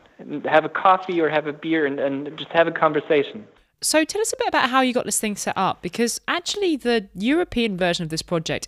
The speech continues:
Speaker 2: is based on a national version of the same thing that you guys have already run called Germany Speaks or Deutschland spricht.
Speaker 1: Yeah.
Speaker 2: How did it go that time?
Speaker 1: It was a crazy idea we had in two thousand seventeen. This was after Brexit, um, Trump got elected, elections in France.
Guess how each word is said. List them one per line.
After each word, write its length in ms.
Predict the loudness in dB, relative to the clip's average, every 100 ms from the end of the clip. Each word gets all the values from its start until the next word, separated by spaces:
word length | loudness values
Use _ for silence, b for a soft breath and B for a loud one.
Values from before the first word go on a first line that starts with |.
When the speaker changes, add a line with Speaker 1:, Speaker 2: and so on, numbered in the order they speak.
| -8
Speaker 2:
is 160 | -8
based 400 | -2 0 0 -4 -6
on 160 | -4
a 40 | -4
national 460 | -2 -2 -2 -4
version 540 | -4 -4 -6 -8 -12 -16 b b b -2
of 140 | -2
the 100 | -2
same 240 | -4 -4 -4
thing 200 | -6 -6
that 100 | -6
you 120 | -4
guys 200 | 0 0
have 120 | 2
already 280 | 0 0 0
run 380 | -4 -6 -8 -12
called 380 | -6 -4 -4 -6 -2
Germany 360 | 2 4 2
Speaks 380 | -4 -6 -10 -10 -8
or 260 | -6 -6
Deutschland 420 | -4 -4 -4 -6 -8
spricht. 440 | -10 -12 -10 -12 b b
Speaker 1:
Yeah. 320 | 6 6 4
Speaker 2:
How 160 | 0
did 100 | 2
it 100 | 2
go 160 | 4 4
that 220 | 4 0
time? 320 | -4 -6 -6 -12 _ _ b b 2
Speaker 1:
It 60 | 4
was 120 | 4
a 60 |
crazy 420 | 2 4 6 6 4
idea 280 | 6 6
we 100 | 4
had 220 | 6 6 6
in 80 |
two 160 | 2 0
thousand 340 | 6 6 4 2
seventeen. 680 | 2 2 -4 -2 -2 -2 -10 -18 b b b -4
This 140 | 0 6
was 160 | 6
after 380 | 8 6 6 4
Brexit, 680 | 4 4 4 2 2 2 2 0
um, 400 | 2 2 0 0
Trump 280 | 2 4
got 120 | 6 6
elected, 800 | 8 6 4 4 6 4 0 -4
elections 500 | 2 2 2 -8 -6
in 80 |
France. 600 | -2 4 4 4 0 -4